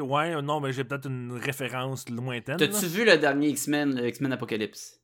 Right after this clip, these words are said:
Speaker 1: Oui.
Speaker 2: Tu sais, à un moment donné, il pogne le gars qui a des ailes d'oiseau, là, puis il les transforme en des ailes de métal, là.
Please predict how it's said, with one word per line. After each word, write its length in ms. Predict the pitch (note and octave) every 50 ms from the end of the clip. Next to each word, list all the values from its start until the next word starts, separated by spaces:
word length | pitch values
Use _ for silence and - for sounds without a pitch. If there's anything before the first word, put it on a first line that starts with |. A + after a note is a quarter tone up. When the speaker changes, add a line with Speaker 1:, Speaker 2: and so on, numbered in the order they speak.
| _ _ _ _ _ _ _ _ _ _ _ _
Speaker 1:
Oui. 480 | - G#2 G#2 G#2 G#2 G#2 A#2 E3 G#3+ -
Speaker 2:
Tu 60 | _ _ _ _ _ _ _ _ _ _ -
sais, 40 | G3+
à 20 |
un 20 | G3+
moment 80 | E3+
donné, 100 | D#3 E3+
il 80 | E3+ E3
pogne 180 | E3+ D#3+ D#3+ D3+
le 80 | C#3
gars 160 | B2 D3 D#3+
qui 80 | D#3+ E3+
a 20 |
des 200 | C3+ B2 A#2 B2
ailes 100 | C3+ C3
d'oiseau, 360 | B2+ B2+ A#2+ A#2 C#3+ F3+ G3 G3
là, 80 | F#3
puis 120 | F3 - C3+
il 60 | B2+
les 100 | B2+ A#2
transforme 360 | B2+ B2 A#2+ - - C3+ C3+
en 60 | C3
des 240 | B2 A#2 A2+ G#2+ B2
ailes 100 | B2+ B2+
de 80 | B2 A#2
métal, 420 | A2+ G#2+ C#3 D3 F3 F#3+ E3+ E3+
là. 80 | F3